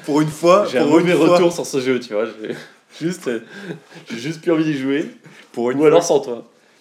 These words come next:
Speaker 1: Donc, il met le jeu de stratégie, bon, c'est, euh, plutôt un jeu de tactique, on va dire. Parce qu'il faut, en fait, tu peux imaginer des stratégies, mais comme à chaque coup, t'as un trou dans la banquise qui est assez impressionnant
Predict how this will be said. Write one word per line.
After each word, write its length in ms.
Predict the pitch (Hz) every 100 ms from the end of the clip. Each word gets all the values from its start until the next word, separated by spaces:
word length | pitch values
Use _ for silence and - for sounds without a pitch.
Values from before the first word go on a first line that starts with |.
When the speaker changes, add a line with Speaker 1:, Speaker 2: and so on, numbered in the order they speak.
| _ _ 123
Speaker 1:
Donc, 100 | 135
il 80 | 156
met 120 | 143
le 60 | 131
jeu 120 | 147
de 40 | 185
stratégie, 560 | - 165 160 143 156 175
bon, 260 | 113 107 - _
c'est, 320 | - 143 139
euh, 140 | 127
plutôt 260 | 120 151 190
un 60 | 156
jeu 100 | 156
de 40 |
tactique, 400 | 175 - 175 170
on 20 |
va 100 | 120
dire. 220 | 110 135 - - _ _
Parce 140 | 127
qu'il 140 | 131 139
faut, 480 | 143 147 147 139 135
en 60 |
fait, 120 | 127 170
tu 100 | 160
peux 160 | 139
imaginer 360 | 135 139 143 151
des 100 | 131
stratégies, 540 | - 123 123 113 170 - _ _
mais 100 | 120
comme 300 | 113 170 160 -
à 80 | 123
chaque 400 | - 165 - 151 -
coup, 280 | 170 156 - _
t'as 120 | - 127
un 60 |
trou 160 | 123 143
dans 100 | 131
la 100 | 123
banquise 400 | 123 123 143 -
qui 100 | 113
est 20 |
assez 160 | 110 131
impressionnant 520 | 120 120 127 123